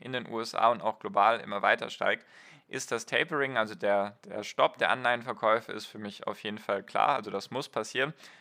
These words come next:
sonst würde die Fed vor allem da ein Problem kriegen. Deswegen, die Fed wird meiner Meinung nach Mitte November irgendwann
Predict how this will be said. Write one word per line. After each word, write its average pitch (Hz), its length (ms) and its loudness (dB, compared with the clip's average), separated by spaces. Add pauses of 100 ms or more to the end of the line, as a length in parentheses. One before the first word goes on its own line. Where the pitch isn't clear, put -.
sonst 110 340 -6
würde 113 480 -2
die 104 80 -12
Fed - 240 0
vor 107 180 0
allem 120 320 4 (320)
da 110 140 4
ein 107 140 2
Problem 113 400 -6
kriegen. 165 340 -10 (320)
Deswegen, 113 580 -6
die 107 100 -14
Fed - 420 0
wird 120 240 -6
meiner 110 200 2
Meinung 107 280 0
nach 110 300 2
Mitte 110 260 -8
November 120 460 2
irgendwann 120 580 -2